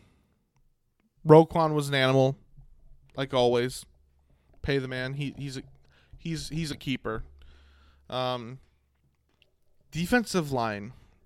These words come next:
Akeem Hicks had a really good game. You heard his name multiple times. Where the heck is Khalil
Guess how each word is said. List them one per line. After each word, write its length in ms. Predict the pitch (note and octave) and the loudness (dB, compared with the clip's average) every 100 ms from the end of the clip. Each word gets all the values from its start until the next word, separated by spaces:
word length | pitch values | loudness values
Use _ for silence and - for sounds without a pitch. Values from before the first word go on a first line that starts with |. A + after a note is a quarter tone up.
| - - _ _ _ _ _ _ - - _ - | -20 -20 _ _ _ _ _ _ -20 -20 _ -20
Akeem 240 | - D#3 D3+ | -10 -4 0
Hicks 240 | D3+ - | -2 -2
had 140 | D3 B2+ | -4 -4
a 40 | |
really 360 | B2+ C3+ C#3 C#3 | -4 0 0 0
good 240 | C#3 C3 | -6 -8
game. 400 | C3+ C3+ C3 C3+ _ _ _ _ _ | -6 -6 -6 -10 _ _ _ _ _
You 140 | C3+ | -6
heard 200 | C3+ C3 | 0 0
his 240 | D3 C3+ C3 | 2 0 0
name 240 | C3 C3 | -6 -4
multiple 380 | B2 B2 - B2+ | -4 -6 -8 -12
times. 640 | - B2 B2 B2 C3+ - _ _ _ _ _ _ _ _ _ _ _ _ _ _ _ _ _ | -8 -6 -6 -8 -14 -20 _ _ _ _ _ _ _ _ _ _ _ _ _ _ _ _ _
Where 720 | D3 C#3+ D3+ F3 G3+ G#3 A3 - _ _ _ _ _ _ - | -6 0 4 6 6 4 2 -6 _ _ _ _ _ _ -16
the 640 | C3+ C#3 C#3 C3+ C3 C#3 _ _ _ _ _ | 2 6 8 6 4 0 _ _ _ _ _
heck 580 | _ - C3 D#2 - - - - _ _ _ | _ -4 -2 -2 -10 -20 -20 -20 _ _ _
is 600 | - C3+ C3 C3 B2+ - - _ _ | -2 0 2 -2 -6 -14 -20 _ _
Khalil 720 | - D3 C#3 C3+ C3 B2 B2 | -4 -2 0 0 0 0 -4